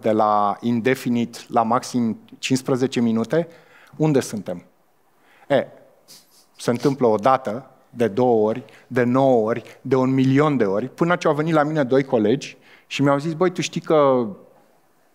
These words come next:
acel om care se întâlnește cu tine, după ce se întâlnește, se duce și plânge?”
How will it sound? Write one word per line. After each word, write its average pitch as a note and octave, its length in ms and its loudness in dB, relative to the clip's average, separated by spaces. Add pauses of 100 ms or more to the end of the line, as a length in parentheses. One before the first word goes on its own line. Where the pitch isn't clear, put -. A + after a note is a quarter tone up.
(640)
acel C3+ 480 2
om B2+ 360 2 (880)
care A#2 260 2
se - 120 -6
întâlnește C3 480 0
cu A#2+ 140 -6
tine, C3 280 -2
după A#2 220 -2
ce - 120 -10
se - 100 -6
întâlnește, A#2+ 360 -2
se B2 140 -4
duce A2+ 180 -4
și - 120 -4
plânge?” C#3+ 480 0